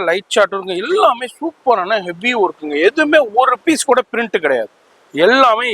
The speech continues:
எம்ப்ராய்டு ஒர்க்கு, சீக்வன்ஸ் ஒர்க்கு, ஜரி ஒர்க்கு. பாருங்க, வேற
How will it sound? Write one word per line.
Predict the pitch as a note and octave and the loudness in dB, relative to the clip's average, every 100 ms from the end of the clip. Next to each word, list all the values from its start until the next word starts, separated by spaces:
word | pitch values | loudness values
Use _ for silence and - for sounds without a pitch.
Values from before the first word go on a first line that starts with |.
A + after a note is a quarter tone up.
| F#3 | -4
எம்ப்ராய்டு | - A3 G#3 F#3 | 0 0 0 -2
ஒர்க்கு, | E3+ - F#3 - | -6 -4 -6 -4
சீக்வன்ஸ் | G#3+ G3 G#3 G3 F3+ | -8 -4 -4 -2 -2
ஒர்க்கு, | E3 - F#3 D3 | -2 0 0 2
ஜரி | D#3 F3 G#3+ F3+ | 0 0 0 0
ஒர்க்கு. | D#3 - F3 E3 _ _ _ C#3 D3+ | -2 -2 -2 -2 _ _ _ -2 0
பாருங்க, | F3 F#3 - _ B2 B2 | 0 -2 -8 _ -18 -6
வேற | D3 F3 | 0 2